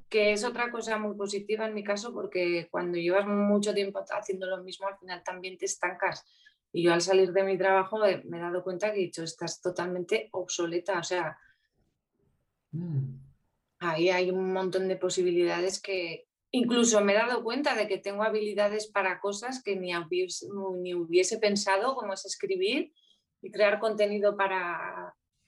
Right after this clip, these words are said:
Speaker 1: para páginas que, que me encanta. O sea, a mí, yo disfruto un tar-, un domingo a la tarde de ponerme a escribir frente al ordenador y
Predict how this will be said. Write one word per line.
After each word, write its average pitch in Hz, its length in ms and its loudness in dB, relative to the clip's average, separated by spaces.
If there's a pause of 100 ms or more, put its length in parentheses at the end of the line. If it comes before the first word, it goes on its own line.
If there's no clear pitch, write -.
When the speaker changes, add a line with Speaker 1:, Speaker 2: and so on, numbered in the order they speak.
(120)
Speaker 1:
para 196 260 0
páginas 233 540 -4
que, 202 320 -4
que 196 120 -4
me 180 120 -6
encanta. 202 580 0
O 175 40 -2
sea, 180 160 -2
a 180 40 -4
mí, 190 260 -6 (120)
yo 202 140 6
disfruto 226 500 -2
un 240 100 -2
tar-, 208 300 4
un 208 280 -6
domingo 214 380 0
a 202 60 8
la 196 120 4
tarde 208 340 2
de 277 100 -6
ponerme 190 400 -6
a - 20 2
escribir 202 480 -2 (120)
frente 208 260 -4
al 185 100 0
ordenador 160 600 -6 (840)
y 190 340 0